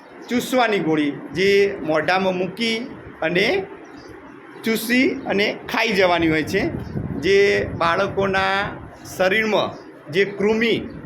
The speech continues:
અથવા જે જીવાણુ પેદા થતા હોય તે અટકી જાય અથવા જે થયા હોય એ મરી જાય.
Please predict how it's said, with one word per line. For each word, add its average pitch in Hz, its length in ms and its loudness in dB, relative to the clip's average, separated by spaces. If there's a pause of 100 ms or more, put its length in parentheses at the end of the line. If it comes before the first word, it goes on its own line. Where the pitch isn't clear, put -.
(540)
અથવા 180 300 2
જે 185 180 2
જીવાણુ 196 540 2
પેદા 190 360 2
થતા 202 340 0
હોય 185 400 4 (480)
તે 196 340 4 (380)
અટકી 202 340 -2
જાય 208 380 0 (360)
અથવા 175 300 0
જે 190 420 2 (340)
થયા 208 180 2
હોય 202 220 4
એ 196 60 6
મરી 240 300 4
જાય. 127 280 0